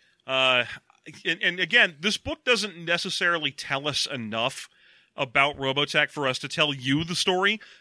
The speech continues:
but there are some outside elements of, of the Robotech lore that we can get into, especially as relates to Palladium, because, uh, Simbita in eighty-five didn't just buy into this. He, he went in for a penny, in for a pound on this bad boy,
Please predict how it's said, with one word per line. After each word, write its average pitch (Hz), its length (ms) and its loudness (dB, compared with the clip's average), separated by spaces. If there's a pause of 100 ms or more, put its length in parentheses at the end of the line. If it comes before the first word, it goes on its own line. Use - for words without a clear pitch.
but 190 120 -2
there 208 140 2
are 233 100 4
some 240 260 -4
outside 165 540 0
elements 151 440 0
of, 131 140 -4
of 139 180 0
the 143 60 -6
Robotech 135 480 0 (480)
lore 156 320 2
that 127 120 -4
we 139 100 0
can 135 120 -4
get 127 160 -2
into, 127 440 0 (340)
especially 254 500 2
as 160 160 4
relates 165 300 0
to 160 100 -6
Palladium, 156 480 0
because, 139 600 -2
uh, 123 280 0 (120)
Simbita 220 600 2
in 139 80 2
eighty-five 160 640 2 (420)
didn't 247 300 0
just 202 340 -2
buy 185 220 4
into 180 260 2
this. 156 380 2
He, 180 140 -2
he 208 140 0
went 285 240 0
in 214 160 2
for 202 180 -4
a 175 40 -2
penny, 180 320 2
in 156 100 0
for 151 160 -4
a 123 40 -2
pound 147 360 0
on 117 160 0
this 113 160 -4
bad 113 240 0
boy, 104 220 -2